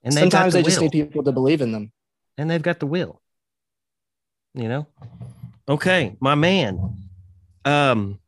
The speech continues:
Speaker 1: there is somebody out there, and I would imagine there are about ten, twenty people out there listening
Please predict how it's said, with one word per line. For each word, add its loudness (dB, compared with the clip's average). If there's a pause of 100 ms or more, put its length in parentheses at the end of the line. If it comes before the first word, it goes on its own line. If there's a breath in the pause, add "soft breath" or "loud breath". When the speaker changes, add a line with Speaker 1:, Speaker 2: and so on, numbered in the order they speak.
(420)
Speaker 1:
there 0
is -4
somebody -6
out -8
there, -8
and -6
I -4
would -4
imagine -2
there -2
are -2
about -8
ten, -4
twenty -4
people -14
out -8
there -10
listening -10